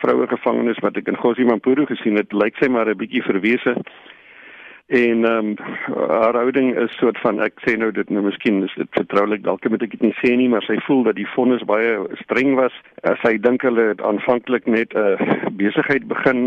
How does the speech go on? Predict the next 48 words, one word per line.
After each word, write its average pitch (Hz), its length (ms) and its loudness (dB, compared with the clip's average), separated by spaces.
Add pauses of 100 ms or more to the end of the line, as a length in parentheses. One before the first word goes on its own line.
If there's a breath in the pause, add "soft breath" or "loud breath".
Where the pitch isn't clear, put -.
(300)
maar 110 320 2
uiteindelik 120 720 -2
erken 113 540 0
sy 98 160 0
dat 101 260 -2
sy 107 120 2
wel 104 220 0
besef - 380 -4
het 98 80 -6
dit 98 180 -2
is 107 140 -2
verkeerd - 480 -2 (760 loud breath)
voordat 110 360 2
hulle 101 200 0
nou 98 220 0
eintlik 95 360 -4 (120)
tronk 101 220 0
toe - 120 -4
was. 87 200 -6 (100)
Sy 135 220 2
sê 156 100 0 (360)
die 107 640 -4
tronklewe 117 560 2
is 107 80 -6
maar 104 160 2
hard 101 300 0
en, 98 320 -2
ehm, 98 280 -2
sy 107 120 0
weet 107 200 -4
nie 117 140 2
eers 104 160 -2
eintlik 98 300 -4
waar 98 220 0
om 101 100 -2
te 104 100 -2
begin 110 260 0
om 104 80 -2
dit 90 140 -12
te - 80 -14
verduidelik 98 480 -2
nie. - 140 -8 (640 loud breath)
Hierdie 147 320 2
hele 208 140 2
proses - 400 -2
van 151 140 2
of 147 180 0
mense 143 340 2